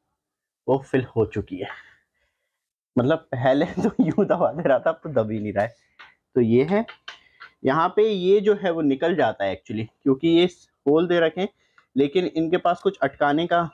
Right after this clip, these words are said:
और कुछ साधन भी नहीं है। या तो पूरा आर पार करके इसे फोल्ड करना चाहिए था, आर पार करते तो नीचे हवा निकलती, क्योंकि नीचे ही इसका पूरा मतलब होल दे रखा है।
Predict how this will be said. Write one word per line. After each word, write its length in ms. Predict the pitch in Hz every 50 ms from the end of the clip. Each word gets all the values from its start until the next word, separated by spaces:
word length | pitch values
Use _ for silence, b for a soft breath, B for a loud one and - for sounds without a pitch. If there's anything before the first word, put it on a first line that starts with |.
| _ _ -
और 160 | - 143 143 143
कुछ 220 | - 165 160 -
साधन 400 | - - 151 131 131 135 160 165
भी 120 | 175 180 180
नहीं 160 | 180 175 180
है। 120 | 185 185 b b b b b b b
या 140 | 143 147 147
तो 100 | 143 180
पूरा 240 | - - 185 196 175 - -
आर 200 | 127 127 135 151 156
पार 200 | 170 175 175 175
करके 340 | 180 165 170 170 180 175 175
इसे 180 | 170 - 190
फोल्ड 680 | 180 - _ _ _ _ _ _ _ - 170 170 170 180
करना 240 | 175 165 170 165 165
चाहिए 260 | 165 170 165 165 160
था, 200 | 160 165 156 160 b b b b b b b b
आर 180 | - 131 143 147
पार 200 | - - 165 165
करते 280 | 170 170 170 - 185 170
तो 120 | - 175
नीचे 320 | 160 151 147 147 147 - 165
हवा 240 | 156 147 131 135 147
निकलती, 420 | 160 165 151 151 151 147 - 151 156
क्योंकि 320 | 151 _ - 147 143 156 156
नीचे 300 | 151 147 147 147 147 160
ही 280 | 139 170 196 202 190 147
इसका 240 | 135 - - 156 156
पूरा 220 | 151 151 151 151 160 156 - _ - -
मतलब 360 | 131 131 131 - 135 139 -
होल 220 | - 151 143 147 147
दे 120 | 139 139
रखा 180 | 139 139 139 143
है। 100 | 156